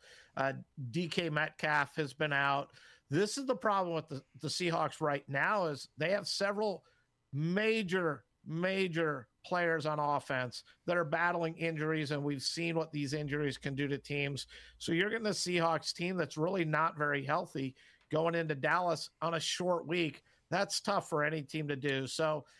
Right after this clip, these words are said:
even if the Cowboys blow the Seahawks out, I still fall on the,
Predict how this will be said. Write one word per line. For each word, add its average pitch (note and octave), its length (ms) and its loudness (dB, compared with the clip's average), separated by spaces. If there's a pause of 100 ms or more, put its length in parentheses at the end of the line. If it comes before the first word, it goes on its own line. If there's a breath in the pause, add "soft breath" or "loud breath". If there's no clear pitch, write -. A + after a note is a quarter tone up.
(220 loud breath)
even B3+ 320 2
if A3+ 220 0
the G3+ 80 -4
Cowboys G3 480 2
blow E3 300 2
the F3 100 -8
Seahawks E3 560 0
out, D#3 200 2
I D#3 120 0
still - 280 -2
fall D#3 280 0
on D3 160 2
the, C#3+ 200 0